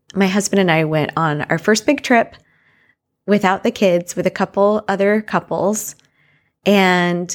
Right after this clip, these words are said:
we were going on a cruise, and we experienced a hurricane in the Bermuda Triangle. <laughs> It was really a crazy time, for sure. So let me back up a little bit.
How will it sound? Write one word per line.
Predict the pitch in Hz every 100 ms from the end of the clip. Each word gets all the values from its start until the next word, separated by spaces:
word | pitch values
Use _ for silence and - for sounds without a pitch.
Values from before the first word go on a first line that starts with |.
| -
we | 180
were | 175
going | 185 190 185
on | 226
a |
cruise, | 220 180 165 180 180 - 190
and | 170 160 180 - _ -
we | 240
experienced | 269 - 277 262 269 262 262 - - _ _ _ -
a | 233
hurricane | 208 185 202 170 165 170 - -
in | 196
the |
Bermuda | 185 175 151 151
Triangle. | 170 208 208 180 285 -
<laughs> | - _ _ _ _ - - - - - - _ _ - 349 339 320 254 _ -
It | 277 294 220
was | 269 294 254
really | 214 220 220 220 220 226 226 _ -
a | 202
crazy | - 196 170 170 170 190
time, | - 302 240 165
for | 233 233
sure. | - 381 151 - _ - - -
So | - 214 185 170 - _ _ _ _ _
let | - 196
me | 208
back | 226 208 208
up | 190
a | 180
little | 185 165
bit. | 151 147